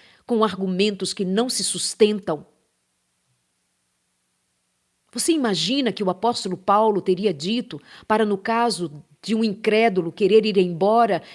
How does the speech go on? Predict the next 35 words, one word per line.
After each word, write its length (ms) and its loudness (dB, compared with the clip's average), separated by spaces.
E 60 -6
deixa 240 0
eu 20 -8
dizer 300 -4
uma 140 -4
coisa 260 -6
pra 140 -8
vocês. 440 -8
Por 160 -4
acaso, 580 -4
quando 240 0
um 60 -2
homem 360 -2
abandona 640 4
a 40 -6
sua 140 -8
esposa, 540 -2
e 20 -8
por 160 -2
que 120 -6
que 80 0
eu 40 -2
falo 540 -2
tanto 280 2
a 40 -2
respeito 580 -4
da 80 -4
relação 480 0
homem-mulher, 580 -2
considerando 560 -2
que 80 -6
acontece 500 -6
das 220 -4
duas 320 -4
formas? 540 -8